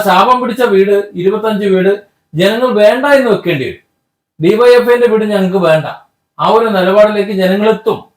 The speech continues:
കാരണം ജനങ്ങൾ ഒരിക്കലും ഈ സഹായം സ്വീകരിക്കുന്നവർ ആരും തന്നെ മറ്റുള്ളവരുടെ ശാപം പേറി ജീവിക്കണമെന്ന് ഒരിക്കലും ഇഷ്ടപ്പെടുന്നില്ല. അത്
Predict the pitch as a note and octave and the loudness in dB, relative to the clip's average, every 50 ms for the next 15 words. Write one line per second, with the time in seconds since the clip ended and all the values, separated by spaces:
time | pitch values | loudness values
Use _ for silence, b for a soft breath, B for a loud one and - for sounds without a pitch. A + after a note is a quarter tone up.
0 | _ _ - E3 F#3 G#3 A3 G#3+ F#3 F#3+ G3 G3+ A3 A#3+ B3 B3 A#3 G#3+ F3+ G3+ | _ _ -4 -2 -2 0 -2 -2 0 0 0 0 0 0 0 0 0 0 -2 -2
1 | G3 F#3+ F3+ F#3 F#3 - F#3+ F3 F3+ F#3 G3+ G#3+ G#3 F3+ G#3+ G#3+ G#3 G3+ F#3 G#3 | -2 -2 -2 -2 -4 -2 -4 -2 0 0 0 0 -2 -2 -4 -4 -4 -4 -4 -4
2 | G#3 G#3 G#3 G3 G3+ F#3+ F#3+ - A3 A3 A3 G#3 F#3 E3 D3+ - - - _ _ | -2 -2 0 0 2 0 0 -2 -2 -2 -4 -2 -2 -2 -4 -6 -8 -14 _ _
3 | _ _ E3+ D#3+ D#3 G#3 G#3+ A3 A3 A3 G#3+ G#3+ G3+ - - - F3 F#3+ G3+ A#3 | _ _ -4 -4 -4 -2 -2 0 0 0 0 -2 -4 -2 -2 -2 0 0 0 -2
4 | A3 G#3 G#3+ G#3+ G3+ G3+ F#3 F#3 F3+ F#3 F3+ F3+ F3+ F3+ F3 F3 E3 D#3 D#3 - | -2 -2 -2 -2 -2 -2 -2 -2 -2 -4 -4 -4 -4 -2 -2 -2 -2 -4 -4 -2
5 | F#3+ F3 D#3 D#3 - D3 D3 C#3 A2 F#2+ F2+ E2+ - _ _ D3 D3+ | -4 -4 -4 -4 -6 -8 -8 -8 -10 -12 -16 -20 -20 _ _ -12 -10